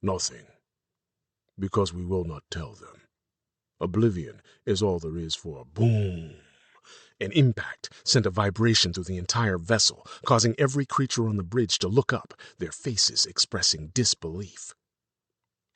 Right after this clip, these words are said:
"We're under attack," the gardener with the antlers said. "Who would? It's,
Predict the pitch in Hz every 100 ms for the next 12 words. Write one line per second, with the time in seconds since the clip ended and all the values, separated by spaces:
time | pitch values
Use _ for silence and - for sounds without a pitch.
0 | _ 180 233 285 277 277 240 220 262 -
1 | - - _ _ _ _ 92 85 78 64
2 | 64 65 73 92 - - - - - -
3 | _ _ 330 330 339 226 - _ _ -
4 | 202 -